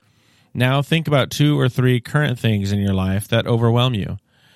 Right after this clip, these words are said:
In what ways can you begin to develop your capacity and resilience regarding them? In what ways can you be full of grace and consistency despite being pressed, perplexed, and knocked down? Number three, build your strengths,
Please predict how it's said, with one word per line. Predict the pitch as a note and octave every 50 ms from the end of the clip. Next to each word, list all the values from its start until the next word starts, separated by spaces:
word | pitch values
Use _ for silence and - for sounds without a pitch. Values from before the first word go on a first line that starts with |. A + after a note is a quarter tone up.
| _ _ _ _
In | - A2+ A#2
what | C3 D3+ - -
ways | C#3+ C3 A#2+ A2+ A2+ A2 A2+ -
can | - A#2+ A2+
you | A#2 B2 C#3
begin | C#3 C3+ A#2+ A2+ G#2+ G#2 G#2
to | G#2+ A2+ G#2+
develop | G2 G2+ F#2+ G#2+ A#2+ B2 A#2 G#2+ G#2+
your | A2+ A#2 A#2+
capacity | - B2 - A#2 A2+ A#2 A#2 - - G#2 G2+ F#2+ F2+
and | - F#2 G2+
resilience | G2+ G2 F#2+ G2+ C3 C#3+ C3+ A#2 G2+ G2 F#2 - -
regarding | G2+ G#2 G2 A2+ A2+ A2+ A2 G#2 G2
them? | F#2 F2+ E2+ F#2+ G2 - _ _ _ _ _ _ _ _ _ -
In | A#2+ A#2+ B2
what | C3+ D3 -
ways | B2+ C3 B2 A#2 A#2 C3 B2
can | - - B2 A#2
you | A#2 A2+
be | A#2 A#2+
full | A2+ - - A#2 A#2+ A#2+
of | A#2 A2
grace | G2+ A#2+ A#2+ A#2 G#2+ G#2+ A2+ A2+ - -
and | - A2+ A2 G#2
consistency | - A2+ G#2+ - - D3+ C#3+ - - A2+ G#2 F#2+ - G#2 G2 G2 G#2
despite | G2+ - - A2+ - - D3+ D3 D3 C3 F2+
being | A2+ G#2+ G#2 G#2 G2+
pressed, | - - A#2 A2 G#2 G#2+ - - - - -
perplexed, | - A2 G2 - A2 G2+ F#2+ F#2 - - - - _ -
and | G#2 G2 G2
knocked | F#2+ F#2 F#2 - -
down? | F#2+ - - - G2+ G2 - - - _ _ - _ _ _ _ _ _ _ _ -
Number | - A2+ A#2 B2 C3
three, | B2 - A2 G2+ F#2+ F2+ F2+ F#2 _ _ _ _ _ - - A2+
build | G#2+ B2 C#3 C#3+ D3 D3
your | D3+ D3
strengths, | - - - A2+ G#2+ F#2+ F2 - - - -